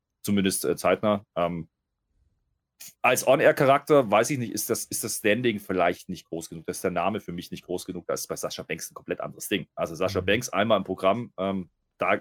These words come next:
Speaker 1: explodiert's bitter. Da bin
Speaker 2: Sasha
Speaker 1: ich mir
Speaker 2: Banks
Speaker 1: sicher.
Speaker 2: wäre ich sogar so weit zu sagen, das wäre nach C M Punk die zweitgrößte Verpflichtung für, für die Liga. Tatsächlich sehe ich sie,
Speaker 1: Ja.
Speaker 2: äh,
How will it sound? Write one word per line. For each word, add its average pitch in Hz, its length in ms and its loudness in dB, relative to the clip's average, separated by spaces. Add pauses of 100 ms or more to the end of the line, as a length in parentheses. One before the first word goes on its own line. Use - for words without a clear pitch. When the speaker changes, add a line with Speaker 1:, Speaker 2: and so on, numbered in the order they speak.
(140)
Speaker 1:
explodiert's 92 480 -4
bitter. 78 180 -4
Da - 40 -8
bin - 120 -20
Speaker 2:
Sasha - 200 0
Speaker 1:
ich 107 60 -2
mir 131 80 2
Speaker 2:
Banks 120 120 0
Speaker 1:
sicher. 139 220 0
Speaker 2:
wäre 123 100 4
ich 131 120 -4
sogar 120 260 -2
so 117 160 -6
weit 110 200 -2
zu 123 80 -8
sagen, 110 320 -2
das 101 220 -6
wäre 104 320 2
nach 104 240 -2
C - 180 -6
M 101 120 -2
Punk 107 200 -4
die 104 100 -10
zweitgrößte 104 720 -6
Verpflichtung 92 680 -8
für, 90 520 -2
für - 180 -10
die 92 100 -8
Liga. 92 220 -4
Tatsächlich 117 520 -6
sehe 104 140 -6
ich 117 140 -8
sie, 120 340 -6
Speaker 1:
Ja. 104 680 2
Speaker 2:
äh, 92 40 -8